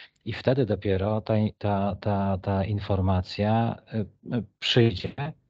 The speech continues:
y, czy ją odczytamy, to jest inna, y, czy, czy ją przyjmiemy, czy ją odczy-, y, od-, odczujemy, czy ją odczytamy, to jest inna, y, kwestia, ale zawsze by należało zapytać,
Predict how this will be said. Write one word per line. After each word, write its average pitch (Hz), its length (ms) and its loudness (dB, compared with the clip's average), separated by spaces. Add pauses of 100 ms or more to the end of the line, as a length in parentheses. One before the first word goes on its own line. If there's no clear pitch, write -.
(360)
y, 101 260 0 (260)
czy - 240 2
ją 104 400 4
odczytamy, 104 1080 -2 (220)
to 98 120 -6
jest 95 200 -8
inna, 95 520 0 (180)
y, 87 180 -10
czy, - 220 -8
czy - 180 -4
ją 101 140 0
przyjmiemy, 107 540 2
czy - 160 -4
ją 95 140 -2
odczy-, - 380 -10 (160)
y, 107 160 -6
od-, - 240 -12
odczujemy, 107 680 0
czy 98 160 -6
ją 95 120 -2
odczytamy, 98 560 -6 (500)
to 101 80 -2
jest 95 200 -4
inna, 107 480 4 (580)
y, 101 140 0
kwestia, 95 540 0
ale 101 220 -2
zawsze 117 400 0
by 127 100 2
należało 120 580 4
zapytać, 104 640 -4